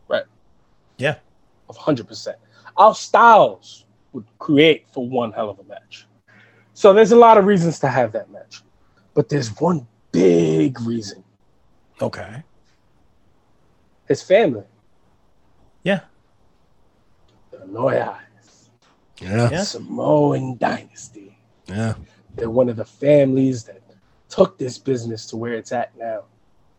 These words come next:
Speaker 1: And the man that sits at the head of the table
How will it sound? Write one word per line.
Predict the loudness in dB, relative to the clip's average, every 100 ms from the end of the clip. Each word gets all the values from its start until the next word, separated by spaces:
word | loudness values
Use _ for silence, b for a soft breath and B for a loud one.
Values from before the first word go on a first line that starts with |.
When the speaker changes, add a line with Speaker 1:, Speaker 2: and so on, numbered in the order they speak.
| _ _ b b b b
Speaker 1:
And | -6
the | -6
man | -10 -6 0 2 2
that | 0 -4 -10
sits | -14 -10 -12 -12 -16
at | -16
the | -16 -16
head | -12 -10 -8
of | -10 -14
the | -18
table | -18 -20 -20 -20 -20